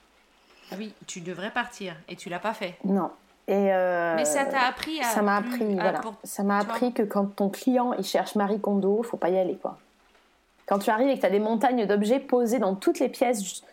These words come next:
Speaker 2: du sol au plafond, et qu'il y a vingt-cinq colis Amazon posés devant la porte parce qu'ils continuent à acheter des trucs et ils savent même pas pourquoi, euh, en fait, ils cherchent pas quelqu'un pour faire leur déco, ils cherchent une bonne raison pour se mettre à ranger, mais en fait, ils n'y arriveront jamais.
Speaker 1: Oui,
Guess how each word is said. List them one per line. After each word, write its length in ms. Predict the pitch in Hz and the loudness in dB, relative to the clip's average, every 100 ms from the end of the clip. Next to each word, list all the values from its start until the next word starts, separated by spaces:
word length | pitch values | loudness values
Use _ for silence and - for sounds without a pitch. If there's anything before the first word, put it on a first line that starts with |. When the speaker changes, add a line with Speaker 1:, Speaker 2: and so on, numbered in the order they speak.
| - | -2
Speaker 2:
du 100 | 202 | 0
sol 320 | - 302 254 | 2 2 2
au 40 | |
plafond, 460 | 202 - - - 233 - - - - | 0 -2 -2 -4 -4 -8 -20 -20 -6
et 60 | 202 | -2
qu'il 100 | 202 | 2
y 40 | |
a 60 | 196 | 2
vingt-cinq 480 | 190 277 277 254 247 | 4 2 2 0 0
colis 200 | 254 226 | 2 2
Amazon 360 | 202 202 208 214 | 2 2 2 0
posés 240 | 208 214 202 | 0 2 2
devant 160 | 185 | 0
la 100 | 175 | -2
porte 460 | 175 226 233 - - | 0 -2 -2 -10 -8
parce 140 | - | -8
qu'ils 160 | - - | -8 -2
continuent 340 | 226 208 247 | 0 0 0
à 40 | 196 | 0
acheter 280 | 185 - 220 | -2 -2 -2
des 140 | 190 | -2
trucs 340 | - 240 233 | -2 -2 0
et 40 | - | -2
ils 40 | |
savent 180 | - 196 | -2 -2
même 140 | 220 | -2
pas 100 | 220 | -4
pourquoi, 420 | 214 202 - 220 247 - - - - - _ - | -6 -10 -6 -8 -8 -18 -20 -20 -20 -20 _ 0
euh, 260 | 190 185 175 | 2 2 0
en 80 | |
fait, 220 | 180 247 214 | 0 -2 0
ils 40 | |
cherchent 240 | 202 202 | -2 0
pas 120 | - 202 | -2 0
quelqu'un 280 | 190 190 | 0 0
pour 140 | 208 196 | -2 0
faire 140 | 180 | 0
leur 160 | 165 165 | 0 2
déco, 260 | 208 208 | 0 2
ils 60 | 285 | 0
cherchent 260 | - 220 - | 0 -2 -2
une 140 | 185 | 0
bonne 240 | 185 254 | 2 2
raison 320 | 247 240 254 247 | 2 0 0 -2
pour 160 | 202 | -4
se 100 | - | -4
mettre 320 | 180 226 240 | 0 -2 -2
à 60 | 208 | -2
ranger, 380 | 185 202 202 226 | -2 -2 -2 -4
mais 100 | 190 | -4
en 80 | - | -6
fait, 180 | 202 | -4
ils 60 | 190 | -2
n'y 140 | 170 | 0
arriveront 440 | 180 233 214 208 220 | 0 0 -2 -4 -4
jamais. 280 | 190 180 - - _ _ _ _ _ _ _ _ _ _ _ - - _ | -4 -6 -8 -16 _ _ _ _ _ _ _ _ _ _ _ -20 -20 _
Speaker 1:
Oui, 160 | 254 | -8